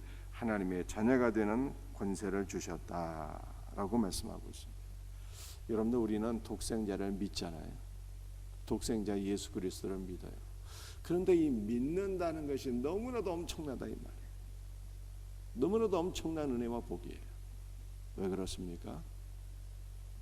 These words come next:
믿는 것은 영접하는 것을 가리킨다고 일 장 십이 절에 말씀하고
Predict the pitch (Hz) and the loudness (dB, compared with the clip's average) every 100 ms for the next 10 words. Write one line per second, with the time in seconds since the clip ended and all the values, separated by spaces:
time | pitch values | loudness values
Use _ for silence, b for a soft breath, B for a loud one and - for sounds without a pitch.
0 | - - - - - 92 107 120 131 123 | -10 -10 -10 -8 -4 0 4 6 6 6
1 | 107 110 95 92 92 113 123 117 - 113 | 2 0 0 0 0 2 4 4 2 -4
2 | 113 107 101 95 101 95 85 82 92 85 | -2 0 0 0 -2 -4 -4 -4 -4 -2
3 | - 90 123 160 B B - 107 85 95 | -2 0 0 0 B B 0 0 2 0
4 | 90 - 110 95 87 87 82 - - - | 0 -2 0 0 -2 -2 -4 -4 -6 -8